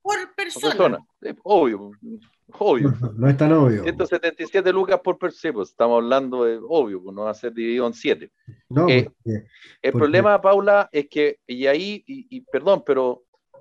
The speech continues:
Speaker 2: ahí es donde de repente, creo yo, los ciudadanos nos perdemos. Cuando tú hablas de necesidad, ¿tú tienes el ife? ¿Tú recibes el ife?
Speaker 1: Es,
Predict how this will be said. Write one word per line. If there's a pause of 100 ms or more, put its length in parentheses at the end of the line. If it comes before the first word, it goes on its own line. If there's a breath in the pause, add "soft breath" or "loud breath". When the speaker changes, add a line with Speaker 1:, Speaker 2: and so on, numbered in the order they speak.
(140)
Speaker 2:
ahí
es
donde
de
repente,
creo
yo,
los
ciudadanos
nos
perdemos. (420)
Cuando
tú
hablas
de
necesidad, (2000)
¿tú
tienes
el
ife?
¿Tú
recibes
el
ife?
Speaker 1:
Es,